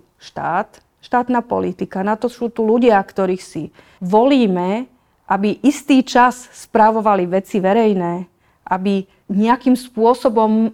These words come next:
realizovali svoju víziu, ako by naša spoločnosť mala vyzerať. A tí by mali prísť aj s plánom, ako kultivovať v tomto smere ľudí. Veď ako hovoria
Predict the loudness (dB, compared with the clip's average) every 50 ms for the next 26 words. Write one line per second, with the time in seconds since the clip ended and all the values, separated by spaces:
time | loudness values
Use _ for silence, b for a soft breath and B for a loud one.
0 | -8 _ -6 0 2 4 4 6 4 4 2 0 0 0 0 0 0 0 -2 -4
1 | -4 -2 -2 0 0 0 -2 0 0 2 2 0 0 0 0 0 0 0 0 -2
2 | -2 -4 -8 _ _ -2 -2 0 -2 -2 -2 -2 -4 -4 -6 _ _ -8 -8 -6
3 | -6 -8 -10 -6 -4 -2 -2 -2 -4 -6 -10 -8 -6 -6 -4 -2 -4 -4 -4 -6
4 | -8 -8 -6 -4 -2 -4 -4 -6 -10 _ _ _ _ _ -16 -16 -16 -6 _ 2
5 | 4 4 4 4 2 2 0 0 0 -2 -2 -2 -4 -4 -4 -4 -2 -2 -4 -4
6 | -8 -12 -18 _ _ _ _ _ -2 -2 -2 -2 -4 -10 -10 -6 -4 -4 -2 -4
7 | -4 -2 -2 0 0 0 -2 -4 -8 _ _ _ _ -2 -2 0 -2 -4 -6 -6
8 | -6 -8 -8 -6 -6 -6 -4 -2 -2 -2 -2 -4 -6 -6 -4 -2 -2 -2 -4 -6
9 | -8 -10 -10 -8 -8 -8 -10 -10 -12 -16 -16 -18 -20 -20 _ _ _ -10 -10 -8
10 | -4 -4 -2 0 0 0 2 2 2 4 4 2 2 0 -4